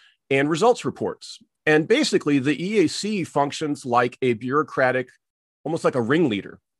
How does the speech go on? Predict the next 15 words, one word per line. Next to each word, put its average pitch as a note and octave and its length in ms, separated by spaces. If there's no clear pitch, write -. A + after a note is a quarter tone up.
They're, D3+ 200
they're D#3+ 180
the G#3+ 80
referee C3+ 720
of E2+ 100
that G#2+ 220
whole F3+ 360
process, C3 800
and B2 140
they're F#3 140
ensuring D3 500
that A#2+ 100
everything D#3 300
that E3+ 140
happens A#2+ 680